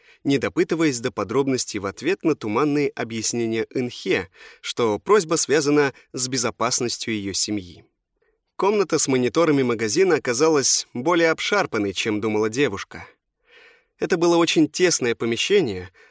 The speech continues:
служившее и складом, и комнатой наблюдения, и раздевалкой для сотрудников.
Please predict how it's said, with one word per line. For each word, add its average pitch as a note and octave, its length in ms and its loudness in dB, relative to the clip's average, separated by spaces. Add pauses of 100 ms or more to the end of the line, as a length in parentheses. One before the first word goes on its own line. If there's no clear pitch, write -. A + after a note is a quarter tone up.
(120)
служившее C3+ 720 0
и B2 80 -6
складом, E3+ 680 0 (320)
и A2 80 -6
комнатой B2+ 480 0
наблюдения, D3 800 2 (300)
и G#3+ 300 0 (140)
раздевалкой B2+ 760 0
для A#2 160 -4
сотрудников. - 1040 -10